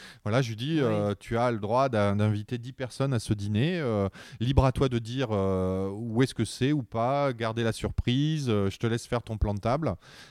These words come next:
Speaker 1: Et, euh, on avait, euh, dix personnes qui arrivaient pour dîner, ils savaient pas où ils allaient. Donc quand ils arrivent, euh, porte de Clignancourt le soir, euh, et qui rentrent dans, dans, dans l'atelier, ils se demandent où est-ce qu'ils vont.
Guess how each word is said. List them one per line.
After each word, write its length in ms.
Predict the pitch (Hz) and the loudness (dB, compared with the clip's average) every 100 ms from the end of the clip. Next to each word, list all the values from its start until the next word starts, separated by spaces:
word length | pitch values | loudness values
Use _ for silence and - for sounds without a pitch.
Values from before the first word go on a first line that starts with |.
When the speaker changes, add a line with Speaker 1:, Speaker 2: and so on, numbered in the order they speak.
| - | -8
Speaker 1:
Et, 240 | - 120 147 | 2 6 6
euh, 840 | 131 104 98 95 95 92 92 92 92 | 6 6 6 6 6 4 4 2 0
on 140 | 110 107 | 0 2
avait, 380 | 104 107 143 | 4 4 4
euh, 160 | 139 98 | 4 4
dix 160 | 101 127 | 2 4
personnes 400 | 123 - 104 139 | 4 4 -2 0
qui 140 | 117 | 0
arrivaient 300 | 101 98 110 | 0 0 0
pour 180 | - 104 | 0 -2
dîner, 500 | 101 101 110 143 151 | -2 -2 -2 -2 -4
ils 80 | 135 | -2
savaient 260 | 107 95 | 2 2
pas 140 | - 113 | 4 4
où 60 | |
ils 120 | 104 | 4
allaient. 220 | 101 107 170 - - - | 2 0 -4 -12 -6 -2
Donc 140 | 104 | -2
quand 140 | 110 | -2
ils 120 | 113 113 | 2 4
arrivent, 300 | 113 123 107 | 6 4 6
euh, 360 | 101 95 98 | 6 8 6
porte 220 | 92 117 113 | 2 0 2
de 80 | |
Clignancourt 640 | 110 107 110 110 - 127 127 | 0 2 2 2 4 6 8
le 120 | 110 | 8
soir, 460 | - 120 117 123 117 | 6 4 4 4 4
euh, 420 | 101 98 98 98 98 - - _ 135 143 | 4 4 2 0 -2 -4 -8 _ -14 -10
et 60 | 104 - | -10 -2
qui 100 | 123 | 2
rentrent 220 | 120 123 | 2 2
dans, 180 | 113 110 | 4 4
dans, 340 | 107 113 113 | 6 6 6
dans 120 | 113 | 6
l'atelier, 320 | 113 110 113 151 | 4 2 -2 -4
ils 60 | |
se 140 | - 113 | -2 2
demandent 240 | 113 123 | 4 6
où 40 | 113 | 4
est-ce 140 | - | 2
qu'ils 160 | - 98 | 0 2
vont. 200 | 123 | 2